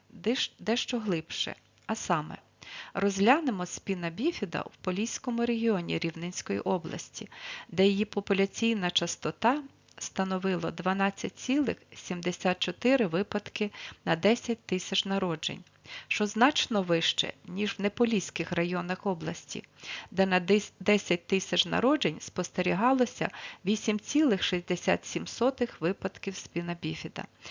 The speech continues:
а в Європі на десять тисяч новонароджених припадає близько п'яти випадків спіна біфіда.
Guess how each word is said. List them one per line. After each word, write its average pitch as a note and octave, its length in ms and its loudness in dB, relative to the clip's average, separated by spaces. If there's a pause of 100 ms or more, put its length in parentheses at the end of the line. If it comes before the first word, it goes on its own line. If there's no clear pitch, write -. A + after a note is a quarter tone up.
(260)
а F#3+ 120 4
в F#3+ 80 0
Європі A#3 640 2 (180)
на F3 140 -2
десять E3+ 420 -2
тисяч E3+ 380 -6
новонароджених F#3 920 -2 (280)
припадає G3+ 760 6 (320)
близько F#3 500 -2
п'яти F3+ 440 -2
випадків F#3+ 540 -4
спіна F#3 360 -6
біфіда. - 600 -8